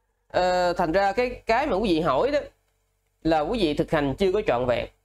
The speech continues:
Muốn thực hành trọn vẹn thì ngày hôm đó chúng ta phải là một cái người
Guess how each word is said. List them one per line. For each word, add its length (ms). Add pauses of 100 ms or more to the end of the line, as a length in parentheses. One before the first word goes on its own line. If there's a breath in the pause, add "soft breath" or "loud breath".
(440)
Muốn 240
thực 140
hành 140
trọn 200
vẹn 260
thì 160
ngày 180
hôm 140
đó 260
chúng 220
ta 260
phải 640
là 180
một 380
cái 100
người 460